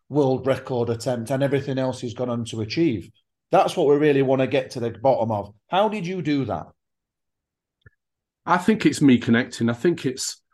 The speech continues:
Speaker 2: it's me, a-, and I feel it's just having the time to speak to people and me understanding who he is, and, but also it's him understanding who I am as well. You know, and, and you've got to understand that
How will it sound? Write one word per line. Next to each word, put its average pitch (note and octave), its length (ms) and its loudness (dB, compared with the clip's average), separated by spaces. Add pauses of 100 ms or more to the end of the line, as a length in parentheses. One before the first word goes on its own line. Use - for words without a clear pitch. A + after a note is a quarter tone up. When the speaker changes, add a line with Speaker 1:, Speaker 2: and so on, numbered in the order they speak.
(360)
Speaker 2:
it's C3 300 -4
me, C#3 380 6 (360)
a-, C3+ 180 -4
and D3+ 180 0
I E3+ 140 0
feel B2 300 2
it's A2+ 180 0
just - 240 -8
having A#2+ 240 0
the G#2+ 80 -2
time G2+ 760 -4
to - 100 -18
speak A2 440 -4
to - 80 -16
people F#2+ 420 -6
and F#2+ 160 -2
me A#2+ 400 6
understanding G#2+ 720 -4
who G2+ 160 -4
he G2 140 -2
is, A2 220 -4
and, G#2 140 -4
but G#2+ 160 -8
also A#2+ 540 -2 (440)
it's - 260 -6
him B2+ 400 2
understanding A2+ 680 -4
who G#2 200 -4
I A2+ 180 0
am F#2+ 160 -4
as F#2 140 -12
well. G2+ 480 -4 (460)
You B2+ 120 0
know, A#2+ 200 0
and, C3 100 -8
and E3 120 -4
you've F#3+ 140 -6
got - 220 -2
to E3+ 140 0
understand D3+ 540 -2
that F#2 200 -6